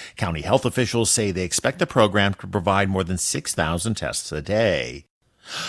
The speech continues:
Grocery stores have been some of the few retailers that have stayed consistently open during the pandemic. Now, a new report highlights how workers at one chain,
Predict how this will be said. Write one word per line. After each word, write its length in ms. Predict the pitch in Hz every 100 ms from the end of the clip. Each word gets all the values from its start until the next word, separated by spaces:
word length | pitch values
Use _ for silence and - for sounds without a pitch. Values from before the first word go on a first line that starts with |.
| -
Grocery 560 | 127 165 220 240 - 147
stores 420 | - - 104 95
have 140 | 107 85
been 160 | 104
some 240 | - 127 107
of 60 |
the 80 | 92
few 420 | - - 170 196
retailers 840 | 156 110 110 - 104 101 98 95
that 140 | - 82
have 140 | 82
stayed 400 | - - 92 92
consistently 840 | - 185 - - 151 - 139 143 131
open 320 | 80 82 82
during 240 | 78 76 76
the 60 |
pandemic. 680 | - 82 80 120 80 60 - _ - - -
Now, 420 | 104 131 160 175 -
a 60 |
new 240 | 107 139 170
report 460 | 151 - 117 104
highlights 440 | 87 92 92 92 -
how 100 | 78
workers 400 | 87 85 87 87
at 160 | -
one 300 | 87 120 147
chain, 500 | 147 - 71 73 82